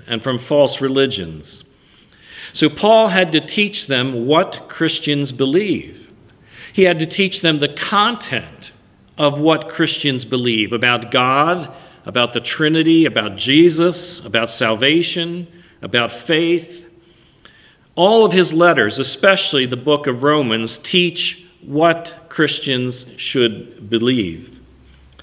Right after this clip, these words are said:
That's the book learning part. However, Paul also had to teach these new Christians how to be a Christian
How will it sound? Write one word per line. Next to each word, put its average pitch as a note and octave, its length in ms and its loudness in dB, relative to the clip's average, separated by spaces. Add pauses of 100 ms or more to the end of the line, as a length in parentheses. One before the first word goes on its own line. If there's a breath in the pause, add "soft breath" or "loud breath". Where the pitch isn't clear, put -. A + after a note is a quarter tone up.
(520 soft breath)
That's D#3 320 -2
the D#3 120 0
book F3 360 -2
learning A2+ 440 -2
part. E2+ 560 -6 (960 soft breath)
However, E3 840 2 (220 loud breath)
Paul G3+ 380 2
also F#3 580 2
had D#3 200 0
to D3+ 80 2
teach F3 380 -2
these D#3 260 2
new D3+ 180 4
Christians D3 760 -4 (440 loud breath)
how D3+ 300 -2
to D3+ 180 -6
be C#3 760 -2 (200)
a B2 100 -4
Christian E2 680 -6